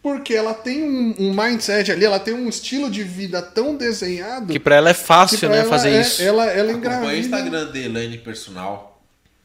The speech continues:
Speaker 3: Se você for olhar, ela teve já a segunda gravidez, e ó,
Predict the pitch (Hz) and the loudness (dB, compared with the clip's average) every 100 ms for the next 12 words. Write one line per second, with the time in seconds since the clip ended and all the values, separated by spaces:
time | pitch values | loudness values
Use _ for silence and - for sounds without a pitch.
0 | _ _ _ - 101 90 90 110 - 113 | _ _ _ -20 -16 -16 -14 -16 -10 -8
1 | 101 95 110 135 95 92 98 - 104 95 | -6 -4 -4 -6 -8 -10 -10 -12 -12 -10
2 | 104 104 110 92 113 135 120 110 101 95 | -12 -12 -12 -14 -14 -12 -10 -10 -10 -12
3 | 98 107 110 - 101 101 | -10 -10 -12 -14 -6 -6